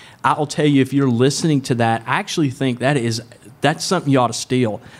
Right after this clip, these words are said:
If you're thinking about social action out there, if you're working on something at work, if you're trying to get the behavior change, what I hear you saying is you've gotta inspire people,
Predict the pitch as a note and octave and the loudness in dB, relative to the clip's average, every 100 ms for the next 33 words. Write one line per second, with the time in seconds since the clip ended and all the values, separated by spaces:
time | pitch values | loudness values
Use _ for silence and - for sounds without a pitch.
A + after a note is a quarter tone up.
0 | - B2 A#2+ C#3+ C#3+ D#3 C#3 B2+ A#2+ A#2+ | -2 0 2 0 2 -2 0 0 0 -2
1 | - D3 C3 A#2+ A2+ B2+ C#3 - C3+ B2+ | 0 2 2 -2 0 -2 -2 -2 -2 0
2 | C3+ B2+ A#2 C3+ C3+ C3+ B2+ B2 A2+ A#2+ | 0 0 0 0 2 2 0 -4 -2 0
3 | A#2 A#2 C3 A#2+ A#2+ A2 A2 C3 C#3+ D3 | 0 0 0 0 -2 -4 -6 0 2 2
4 | C#3+ - A#2 B2+ B2+ C#3 B2+ A#2 B2+ A#2+ | 0 -4 -10 -10 -6 -4 -2 -2 -2 -2
5 | - - - - A#2+ A2+ A2+ C#3+ D3+ D3 | -6 -20 -16 -8 -2 -2 0 2 2 2
6 | C3 C#3 B2 A#2+ A2+ A#2 - - - C3+ | 0 0 0 0 -2 -6 -20 -8 0 0
7 | B2 E3 E3+ C3+ D3+ D3 C#3 A#2+ - C#3 | 0 -2 -2 -2 0 2 2 0 -2 -2
8 | C3+ C#3+ D3+ C3+ B2+ - C#3+ C#3+ C3 B2+ | 0 2 0 -2 -6 -4 0 2 0 -4
9 | A2+ B2 C3+ | -8 -6 -6